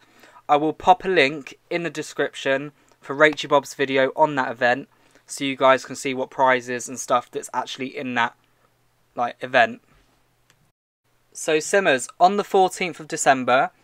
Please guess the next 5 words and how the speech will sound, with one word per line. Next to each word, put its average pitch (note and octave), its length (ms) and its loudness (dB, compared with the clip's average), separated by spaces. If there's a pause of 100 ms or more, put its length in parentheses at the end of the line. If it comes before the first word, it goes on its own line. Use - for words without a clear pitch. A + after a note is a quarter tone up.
(420)
the C#3+ 380 -2
twelve F#3+ 420 8
Days D#3 380 2
of C3 240 -12
Wumples D3 720 -4